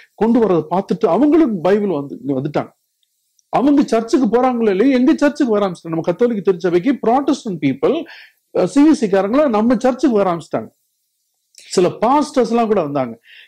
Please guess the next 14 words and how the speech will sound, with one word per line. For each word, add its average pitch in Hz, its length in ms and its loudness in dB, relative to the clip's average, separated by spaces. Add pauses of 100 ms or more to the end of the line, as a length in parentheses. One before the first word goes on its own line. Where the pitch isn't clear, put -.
(120)
ஏன்னா 233 180 2
எங்க 196 180 0
மக்கள் 185 340 -2
கரெக்டா 185 240 -2
சொல்லுவாங்க, 160 420 -2
"Father, 185 140 2
இன்னைக்கு 160 240 -4
ரெண்டு 156 420 0
pastor 147 360 -4
வந்தாங்க, 135 340 -4
இன்னைக்கு 151 280 -2
ஒரு 151 180 0
pastor 151 340 -4
வந்தாரு, 120 380 0